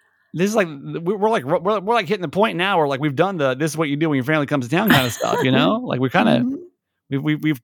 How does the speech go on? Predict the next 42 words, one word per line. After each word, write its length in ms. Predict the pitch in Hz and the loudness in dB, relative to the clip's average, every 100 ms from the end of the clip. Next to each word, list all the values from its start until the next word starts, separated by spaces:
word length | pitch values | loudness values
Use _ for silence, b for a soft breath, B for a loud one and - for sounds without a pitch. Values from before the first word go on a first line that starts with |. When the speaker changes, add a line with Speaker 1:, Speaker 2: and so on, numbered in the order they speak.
| - | -2
Speaker 1:
we've 140 | 165 - | -2 0
toured 280 | 170 233 220 | 2 2 2
the 100 | 220 | -6
aquarium, 640 | - 202 254 202 131 120 | -2 0 0 0 -2 0
you 100 | 135 | 0
know? 240 | 139 165 180 | 2 2 2
Like, 160 | 139 | 0
we've, 280 | 135 147 196 | 2 4 4
Speaker 2:
Mm-hmm. 680 | 226 220 247 269 - _ - | 2 0 -2 -4 -10 _ -4
Speaker 1:
uh, 420 | 139 131 127 127 | 0 2 2 2
what, 180 | 127 151 | 0 -2
you 80 | 147 | -2
know, 40 | 135 | 0
we've, 140 | 143 | 0
we've, 220 | 160 147 151 | 0 -2 -2
we've 180 | 170 127 | -2 2
done 180 | 196 | 0
the 120 | 233 214 | 0 -2
things. 340 | 226 247 160 | 0 0 -2
We've 120 | 160 | -4
seen, 340 | - 196 190 170 | -2 2 4 4
Speaker 2:
We've 60 | |
done 160 | 170 175 | 2 2
the 60 | |
Speaker 1:
we've 20 | 180 | 2
s-, 60 | 233 | 2
Speaker 2:
museums. 760 | 254 247 233 233 233 240 240 | 0 -2 -2 0 0 0 0
Speaker 1:
yeah, 200 | 247 - | 2 2
we've 140 | 156 131 | 2 2
done 160 | 175 | 2
the 60 | 208 | 4
Speaker 2:
Mm-hmm. 40 | |
Speaker 1:
museums. 420 | 220 165 196 226 165 | 4 2 0 0 0
We've 140 | 165 | -2
seen 240 | 214 226 196 | 2 4 4
Speaker 2:
Mm-hmm. 40 | |
Speaker 1:
the, 300 | 175 175 170 | 2 0 0
uh, 160 | 165 165 | 2 2
Speaker 2:
Checked 140 | 180 160 | 2 2
Speaker 1:
we, 80 | |
Speaker 2:
out 180 | 214 | 0
the 60 | - | 0